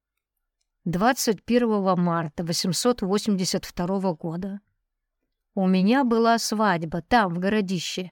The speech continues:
Кстати, князь Олег был среди приглашенных». Я развел руками в притворном огорчении. «Ну вот, вы смотрите на меня, как на сумасшедшего». «Да забудьте вы про ваши познания в самом-то деле.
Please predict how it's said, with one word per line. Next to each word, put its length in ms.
Кстати, 400
князь 320
Олег 240
был 220
среди 340
приглашенных». 880
Я 200
развел 360
руками 400
в 80
притворном 500
огорчении. 760
«Ну 220
вот, 520
вы 140
смотрите 540
на 120
меня, 300
как 200
на 100
сумасшедшего». 880
«Да 140
забудьте 720
вы 140
про 220
ваши 320
познания 640
в 60
самом-то 420
деле. 420